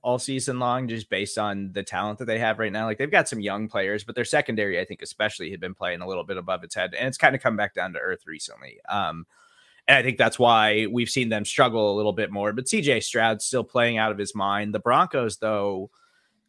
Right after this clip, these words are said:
have just been really good on defense lately, and, and their secondary especially is given opposing passing attacks, uh, a, a lot of issues. And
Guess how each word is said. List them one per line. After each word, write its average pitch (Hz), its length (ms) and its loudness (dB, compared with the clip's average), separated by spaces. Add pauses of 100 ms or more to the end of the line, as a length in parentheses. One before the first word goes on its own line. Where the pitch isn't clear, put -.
(100)
have 143 160 4
just 135 260 0
been 120 160 0
really 117 440 0
good 120 260 2
on 101 180 -2
defense 90 760 -8
lately, 87 640 -6
and, 113 480 0
and 123 260 -2
their 113 80 0
secondary 113 640 0
especially 101 560 -2
is 104 100 -4
given 110 460 -2
opposing 104 400 -2
passing 107 380 0
attacks, 82 500 -4 (120)
uh, 113 120 -2 (340)
a, 110 220 2
a 104 80 -2
lot 107 380 2 (100)
of 101 160 -4
issues. 82 720 -8
And 110 380 -2